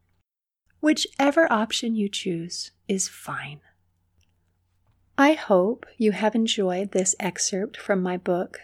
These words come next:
You Got This, An Action Plan to Calm Fear, Anxiety, Worry, and Stress. I feel strongly about the need to help empower people to be resilient and able to handle their problems, so I will continue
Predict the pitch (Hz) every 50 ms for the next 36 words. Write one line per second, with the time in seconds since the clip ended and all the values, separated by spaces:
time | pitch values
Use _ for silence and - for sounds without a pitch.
0 | _ _ _ - 196 196 202 196 - 175 165 175 - - - 175 202 214 - 208
1 | - - - - - 202 185 - - 208 185 185 - - - - 202 190 185 -
2 | 202 180 175 175 185 190 - 214 - - - 196 190 190 - - - 202 185 185
3 | 180 185 196 196 - - 196 190 190 - - 185 175 170 175 175 180 175 175 185
4 | 175 175 175 175 175 - - 175 175 - - - - 185 165 170 196 - - -
5 | - - - _ _ _ _ _ _ _ _ _ _ _ _ _ _ _ _ _
6 | _ _ _ _ - 247 269 294 - - - 277 269 269 262 - - - - 233
7 | 240 269 269 208 170 165 170 170 - _ _ _ - 196 185 196 196 190 185 196
8 | 185 190 208 202 175 156 160 - - - 214 - - 240 226 226 - 240 226 233
9 | - - - 262 240 226 190 - - - - - - 170 175 180 - - 202 196
10 | 202 190 185 196 190 - - 214 214 208 175 160 165 - - - - _ _ _
11 | _ - 208 - - 214 220 214 240 226 - - 233 - - 202 175 175 185 185
12 | 180 - 202 202 - - 233 214 208 202 165 170 175 - - - - _ _ _
13 | _ _ _ _ _ _ _ _ - - 247 233 - 226 208 208 214 208 208 202
14 | 202 208 220 214 - - 247 226 226 - - 320 294 214 170 170